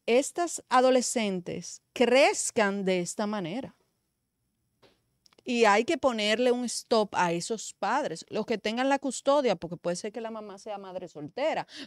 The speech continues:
puede ser que viva con la abuela, quien sea el tutor legal de esa menor, o ilegal, porque aquí casi nada se hace por la ley,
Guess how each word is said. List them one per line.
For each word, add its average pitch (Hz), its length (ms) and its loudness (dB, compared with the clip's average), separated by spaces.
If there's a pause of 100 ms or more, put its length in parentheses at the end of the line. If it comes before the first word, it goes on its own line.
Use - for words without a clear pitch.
puede 202 220 -2
ser 220 160 -4
que 214 100 -4
viva 202 220 0
con 185 180 -4
la 170 100 0
abuela, 196 600 2
quien 262 320 -4
sea 294 400 2
el 359 140 0
tutor 262 500 2
legal 208 600 4
de 185 280 2
esa 262 260 4
menor, 196 680 -2 (580)
o 190 260 4
ilegal, 175 540 4
porque 143 220 -10
aquí 143 180 -14
casi 180 320 -6
nada 170 240 -4
se 165 120 -6
hace 165 180 -6
por 170 160 0
la 196 100 4
ley, 139 320 0